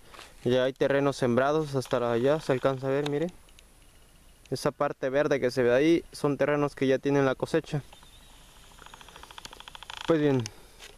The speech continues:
la, el campesino normalmente siembra en estos años, ya que en estos meses, ya que el precio del maíz puede, tiene como que más, este, posibilidad de que suba más el precio y tenga,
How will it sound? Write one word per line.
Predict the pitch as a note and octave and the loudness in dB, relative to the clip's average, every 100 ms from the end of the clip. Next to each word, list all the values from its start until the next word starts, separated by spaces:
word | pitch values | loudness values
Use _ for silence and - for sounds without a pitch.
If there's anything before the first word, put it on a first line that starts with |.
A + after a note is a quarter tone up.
| - - - - - - - - - - - | -20 -20 -20 -20 -20 -20 -20 -20 -20 -12 -2
la, | D3+ F3 F3 F3 | 2 2 2 2
el | F3+ | 2
campesino | F3 E3+ F#3 F#3+ A3 | 2 2 0 2 4
normalmente | G3+ F#3+ G3+ G3+ G3+ G#3+ G3+ E3+ - - - - - - - | 4 4 4 4 2 2 2 0 -8 -20 -20 -20 -20 -20 -10
siembra | - F#3 F#3+ F#3 | 0 2 4 2
en | F#3 | 2
estos | F3+ - D#3+ F#3 | 2 0 -2 2
años, | F#3 F3+ E3 | 4 4 4
ya | F3 | 2
que | E3 F3+ E3+ C#3+ A#2+ A2 C3+ | 2 2 4 4 2 2 2
en | D3 | 2
estos | D3 D3+ | 2 0
meses, | D3 E3 - D#3 - - - - - | 2 0 0 -2 -2 -14 -20 -20 -8
ya | C3+ D3+ | 0 0
que | - E3+ E3 | 0 -2 -2
el | D3 | -4
precio | C3 E3 D#3+ E3+ | -2 -2 2 2
del | D3+ C3 | 2 2
maíz | C3+ D3 E3+ D#3+ | 2 4 2 0
puede, | - D#3 D#3 D#3+ D3+ C3+ B2 A2+ - - - - - - - | -2 0 2 2 4 4 2 -2 -12 -20 -20 -20 -20 -6 0
tiene | G#3 G#3 F#3+ | 2 0 -4
como | F3+ E3+ | -4 -2
que | F3 | 0
más, | E3+ F3+ | 0 2
este, | G3 F3 - F3+ E3 C#3+ C#3 | 0 0 0 2 4 4 2
posibilidad | E3+ E3+ F3 D#3 D3 D3+ | 0 2 2 4 4 4
de | F#3 | 2
que | E3 D3 | 2 -2
suba | - E3 | 2 0
más | D#3+ D#3+ | 0 -4
el | D3+ | -4
precio | - D#3 - F3+ F3 | -2 -2 0 0 2
y | D3 | 0
tenga, | - D#3+ D#3 D#3 | 2 2 2 0